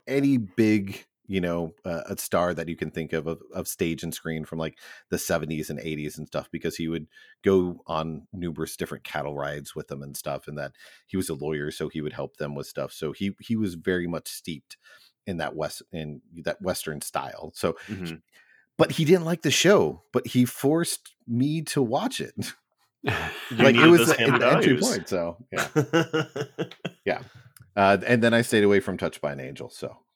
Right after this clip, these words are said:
Speaker 1: you know, that's,
Speaker 3: Ooh.
Speaker 1: that,
Speaker 2: Yeah,
Speaker 1: that's
Speaker 2: I
Speaker 1: all
Speaker 2: never
Speaker 1: I'll say
Speaker 2: watched
Speaker 1: about
Speaker 2: that.
Speaker 1: that. Uh, but then on the other side of things, you have Glenn Ford, who, if we're talking about old school, th-, this was Mister Classic Hollywood, you know, being, m-, m-, I guess most people would know him as Pa Kent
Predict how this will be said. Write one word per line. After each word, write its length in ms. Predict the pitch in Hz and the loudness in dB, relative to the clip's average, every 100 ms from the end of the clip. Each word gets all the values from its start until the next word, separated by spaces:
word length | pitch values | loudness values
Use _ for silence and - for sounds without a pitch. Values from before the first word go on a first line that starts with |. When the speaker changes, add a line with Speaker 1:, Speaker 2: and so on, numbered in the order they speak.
| _ | _
Speaker 1:
you 80 | - | -20
know, 100 | - | -16
that's, 200 | - - 87 | -14 -10 -4
Speaker 3:
Ooh. 320 | 87 90 73 - - | -2 -2 -4 -12 -8
Speaker 1:
that, 140 | 85 82 | -8 -6
Speaker 2:
Yeah, 60 | |
Speaker 1:
that's 180 | 87 82 | -6 -4
Speaker 2:
I 40 | 85 | -4
Speaker 1:
all 40 | |
Speaker 2:
never 120 | 69 | -4
Speaker 1:
I'll 20 | |
say 120 | 76 76 | -6 -8
Speaker 2:
watched 120 | 65 | -8
Speaker 1:
about 180 | 73 73 | -10 -12
Speaker 2:
that. 120 | - _ _ _ _ _ - | -14 _ _ _ _ _ -2
Speaker 1:
that. 80 | 123 123 | 2 2
Uh, 20 | |
but 140 | 123 117 | 2 4
then 140 | 151 | 4
on 120 | 147 | 4
the 120 | 127 - | 2 2
other 240 | 233 131 | 2 2
side 300 | - 101 87 | 2 2 2
of 100 | 85 | -2
things, 360 | 90 87 90 - | -2 -4 -6 -6
you 120 | 101 | -4
have 400 | 92 92 95 98 | 0 0 -2 -8
Glenn 380 | - 107 151 165 | -6 -2 -2 -4
Ford, 640 | - - 175 110 90 82 - | -4 2 4 6 2 -4 -4
who, 320 | 107 98 98 | -2 0 0
if 160 | 107 - | -4 -4
we're 100 | 151 | -4
talking 400 | 156 156 - 120 | -2 -4 -2 -2
about 380 | 110 98 98 80 _ _ _ - | 2 2 2 -2 _ _ _ 0
old 240 | 240 240 | 0 0
school, 520 | - - 98 87 87 _ | -2 0 0 2 -2 _
th-, 180 | 107 113 | -14 -10
this 240 | 107 147 160 | -2 -2 0
was 180 | 156 131 | -2 -2
Mister 300 | 131 - 113 | -4 -4 -6
Classic 460 | - 95 104 - - | -4 -6 -6 -8 -8
Hollywood, 440 | - 67 64 65 | -8 -6 -8 -10
you 80 | 76 | -6
know, 140 | 85 | -6
being, 380 | 82 98 104 104 - _ - _ _ | -4 -2 0 -2 -6 _ -20 _ _
m-, 140 | 135 127 131 | -6 -4 -4
m-, 120 | 117 - | -4 -2
I 80 | 117 | 0
guess 320 | 127 147 - | 0 0 -2
most 460 | 98 95 107 101 - | -2 2 2 0 -6
people 260 | 98 85 | -10 -6
would 120 | 85 78 | -4 -4
know 140 | 80 | -4
him 180 | 73 78 | -4 -6
as 180 | 67 - | -8 -10
Pa 360 | - - 71 71 | -12 -4 -2 -2
Kent 520 | - 82 65 - | -4 -6 -6 -10